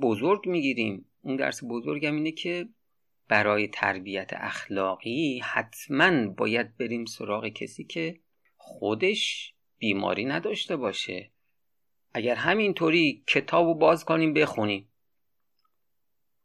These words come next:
همینطوری بریم پای منبر کسی بشینیم، اون شخص اگر خدایی نکرده آلوده باشه، این برای شما فوق‌العاده خطرناکه. انگار شیطان داره برای شما حرف می‌زنه.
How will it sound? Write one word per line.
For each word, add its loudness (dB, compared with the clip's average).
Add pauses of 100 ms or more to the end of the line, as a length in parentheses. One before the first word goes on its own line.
(240)
همینطوری 2
بریم 2 (260)
پای 6
منبر 6
کسی 2
بشینیم، -4
اون -2
شخص -2
اگر -4 (500)
خدایی 0
نکرده -4
آلوده -4
باشه، -4 (1500)
این 0
برای 0
شما -8
فوق‌العاده -6
خطرناکه. -10 (440)
انگار 6
شیطان 6
داره 8
برای 6
شما -2
حرف 0
می‌زنه. -4